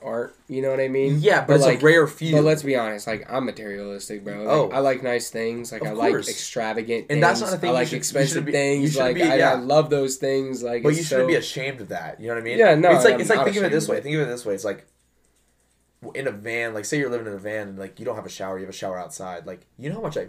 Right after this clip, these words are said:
Speaker 1: That sounds like
Speaker 2: fucking
Speaker 1: shit.
Speaker 2: You know how much I love taking a shower?
Speaker 1: Yeah, like, that sounds like
Speaker 2: Do you,
Speaker 1: shit.
Speaker 2: do you, do you realize that I love closing that door in the bathroom, turning up
Speaker 1: Yeah.
Speaker 2: my speaker, blasting music, and sit in the shower for thirty minutes?
Speaker 1: <clears throat> Yeah, it's
Speaker 2: I
Speaker 1: like
Speaker 2: fucking
Speaker 1: thinking
Speaker 2: love
Speaker 1: about it.
Speaker 2: that.
Speaker 1: It's like thinking about, "Oh, I showered outside this morning and I listened to the birds chirp,"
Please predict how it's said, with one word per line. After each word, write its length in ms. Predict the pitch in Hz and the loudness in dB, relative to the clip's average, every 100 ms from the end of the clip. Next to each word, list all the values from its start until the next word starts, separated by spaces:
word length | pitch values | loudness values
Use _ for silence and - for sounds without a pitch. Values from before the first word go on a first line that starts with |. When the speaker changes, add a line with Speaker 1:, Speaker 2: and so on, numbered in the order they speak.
| - | -12
Speaker 1:
That 120 | - | -6
sounds 20 | |
like 120 | 147 175 | -2 0
Speaker 2:
fucking 160 | 123 | -2
Speaker 1:
shit. 500 | 98 - 123 139 120 135 | -4 -6 -2 -2 -2 -4
Speaker 2:
You 60 | |
know 60 | 190 | -2
how 60 | |
much 100 | 247 | 0
I 60 | 156 | -2
love 380 | 95 95 113 117 | -6 -2 -4 -2
taking 220 | 139 127 | -6 -6
a 40 | |
shower? 340 | 110 98 95 117 | -10 -8 -2 2
Speaker 1:
Yeah, 240 | 156 160 | 4 4
like, 180 | 135 120 | 2 0
that 120 | 139 | -2
sounds 180 | 147 165 | 0 -2
like 60 | 151 | 0
Speaker 2:
Do 40 | 156 | -2
you, 60 | |
Speaker 1:
shit. 320 | 196 139 139 | -4 -2 0
Speaker 2:
do 60 | 123 | 0
you, 40 | 120 | 0
do 60 | 180 | -4
you 100 | 180 | 0
realize 260 | 190 180 | 2 2
that 120 | 160 143 | 4 2
I 80 | |
love 240 | 139 143 139 | 4 2 0
closing 380 | - 135 135 135 | -2 -4 -2 -4
that 180 | 120 | -4
door 180 | 98 120 | -2 -2
in 60 | 120 | -2
the 60 | |
bathroom, 460 | 98 101 113 135 131 - - | -6 -6 -6 -10 -12 -18 -14
turning 220 | 135 147 | -4 4
up 40 | 160 | 4
Speaker 1:
Yeah. 60 | |
Speaker 2:
my 60 | 127 | 4
speaker, 580 | 101 123 123 139 147 147 - | 0 -8 -6 -4 -4 -6 -10
blasting 460 | 110 120 - 120 | -6 -4 -6 -12
music, 320 | 110 127 151 151 - | -10 -4 -4 -6 -10
and 120 | 131 | -8
sit 180 | - 170 | -4 -4
in 40 | |
the 60 | 143 | -4
shower 240 | 143 139 | 0 0
for 140 | 147 123 | 0 -4
thirty 360 | - 127 131 | -2 -2 -2
minutes? 480 | 139 110 - 151 - 123 | -4 -2 0 0 -6 -8
Speaker 1:
<clears throat> 0 | |
Yeah, 260 | 120 123 | -4 -2
it's 180 | - 147 | 0 4
Speaker 2:
I 40 | 160 | 4
Speaker 1:
like 100 | 151 | 6
Speaker 2:
fucking 160 | 185 175 | 4 6
Speaker 1:
thinking 300 | 190 196 147 | 6 6 2
Speaker 2:
love 80 | 131 | 4
Speaker 1:
about 240 | 143 120 | 4 4
it. 60 | 113 | 0
Speaker 2:
that. 180 | - 151 | -2 -4
Speaker 1:
It's 100 | 156 | 0
like 160 | 139 | 2
thinking 220 | 165 156 | 2 0
about, 120 | 131 117 | -2 -8
"Oh, 60 | 131 | -10
I 80 | 123 | -10
showered 380 | - 135 131 135 | -6 -4 -2 0
outside 460 | 127 - 131 135 | -2 -4 -2 -2
this 200 | 131 127 | -4 -8
morning 400 | 135 131 131 131 | -4 -2 0 -2
and 80 | 127 | -2
I 120 | 113 | -2
listened 360 | 110 127 - 120 | -4 -8 -10 -12
to 80 | 120 | -12
the 80 | 110 | -10
birds 340 | 117 120 113 | -4 -2 -4
chirp," 280 | - 123 - | -8 -8 -8